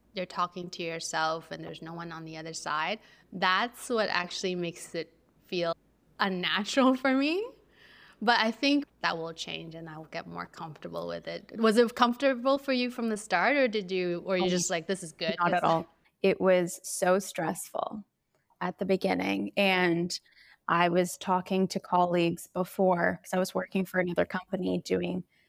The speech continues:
Speaker 2: um, a similar setup. And they were like, "It's fine. Just don't look at yourself. Just talk. Stop thinking. Don't watch the video back.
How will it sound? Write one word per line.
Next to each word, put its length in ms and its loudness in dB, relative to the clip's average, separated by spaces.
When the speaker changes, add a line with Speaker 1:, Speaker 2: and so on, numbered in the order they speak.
Speaker 2:
um, 360 2
a 120 2
similar 380 2
setup. 500 0
And 680 0
they 140 0
were 140 2
like, 420 2
"It's 160 -4
fine. 400 -4
Just 460 -12
don't 240 2
look 160 2
at 60 2
yourself. 640 2
Just 260 -8
talk. 460 2
Stop 380 -2
thinking. 460 2
Don't 300 2
watch 320 2
the 120 2
video 400 2
back. 560 2